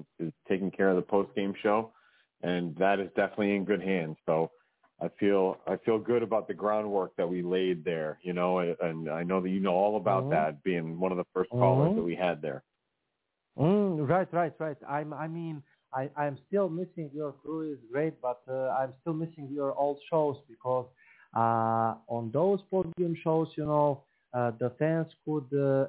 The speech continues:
Speaker 2: express their frustration and everything,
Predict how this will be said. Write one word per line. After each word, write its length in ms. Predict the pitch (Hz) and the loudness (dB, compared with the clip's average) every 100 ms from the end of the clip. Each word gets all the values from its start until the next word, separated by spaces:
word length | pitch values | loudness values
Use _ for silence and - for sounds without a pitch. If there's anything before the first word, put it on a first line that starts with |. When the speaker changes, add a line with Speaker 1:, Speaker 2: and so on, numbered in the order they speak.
| - | -2
Speaker 2:
express 680 | 120 - _ _ _ 165 202 - _ _ _ _ _ 113 | -10 -10 _ _ _ 2 2 -2 _ _ _ _ _ -10
their 460 | 135 147 139 139 131 - | -6 -4 -4 -6 -8 -12
frustration 760 | 127 120 - 135 131 - 123 | -14 -14 -6 -6 -6 -8 -10
and 160 | 120 117 | -8 -8
everything, 540 | 123 127 - 127 120 | -8 -10 -10 -10 -10